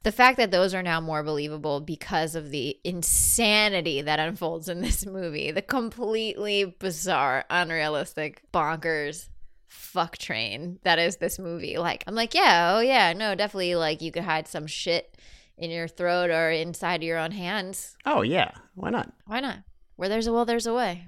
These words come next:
Speaker 2: I think that people aren't really aware of how much they're in on the joke. Like, the writer and, and Jerry Bruckheimer, like, they get the joke. They wanted to make it as ridiculous as possible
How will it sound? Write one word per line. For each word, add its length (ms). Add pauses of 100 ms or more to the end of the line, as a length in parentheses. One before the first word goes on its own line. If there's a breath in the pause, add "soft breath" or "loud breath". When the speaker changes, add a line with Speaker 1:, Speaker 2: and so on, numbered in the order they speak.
(140)
Speaker 2:
I 100
think 380
that 120
people 320
aren't 220
really 260
aware 640
of 140
how 180
much 540
they're 220
in 240
on 140
the 80
joke. 460
Like, 140
the 100
writer 520
and, 240
and 160
Jerry 180
Bruckheimer, 640
like, 320 (260 loud breath)
they 200
get 320
the 80
joke. 420
They 120
wanted 320
to 180
make 300
it 100
as 180
ridiculous 720
as 120
possible 640